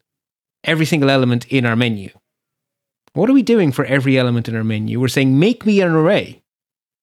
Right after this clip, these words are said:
Dot name, comma, dot price, comma, dot stock."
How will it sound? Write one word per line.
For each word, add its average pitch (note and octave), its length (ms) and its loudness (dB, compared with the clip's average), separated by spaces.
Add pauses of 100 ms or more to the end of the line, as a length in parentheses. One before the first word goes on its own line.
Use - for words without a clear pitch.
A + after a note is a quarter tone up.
(840)
Dot D3+ 220 0
name, D3 440 2
comma, C3 400 -2
dot A#2 320 -2
price, A#2+ 360 -2
comma, A#2 300 -4
dot G#2+ 260 -6
stock." - 640 -6